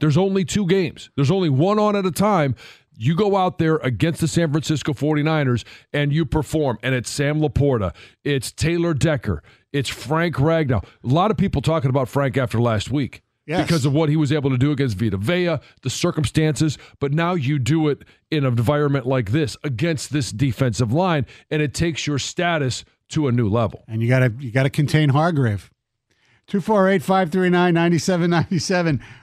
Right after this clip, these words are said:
Speaker 2: Uh, John, you're acting like the Lions have no weapons. No, he just, well, this is before he
Speaker 1: What?
Speaker 2: just,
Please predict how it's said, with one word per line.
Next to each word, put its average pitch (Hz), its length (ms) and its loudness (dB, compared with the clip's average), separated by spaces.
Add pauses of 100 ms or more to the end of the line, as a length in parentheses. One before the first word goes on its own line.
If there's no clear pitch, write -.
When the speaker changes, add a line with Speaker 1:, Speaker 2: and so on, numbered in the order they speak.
(100)
Speaker 2:
Uh, 160 360 2
John, 220 460 0
you're 190 120 2
acting 196 320 0
like 175 140 0
the 156 80 -2
Lions 165 320 2
have 143 140 0
no 143 180 2
weapons. 139 600 -4
No, 143 140 -14
he 143 100 -12
just, - 340 -20
well, 104 280 -20
this 127 200 -20
is 110 80 -20
before 120 340 -12
he 123 80 -6
Speaker 1:
What? 104 60 -12
Speaker 2:
just, 110 260 -16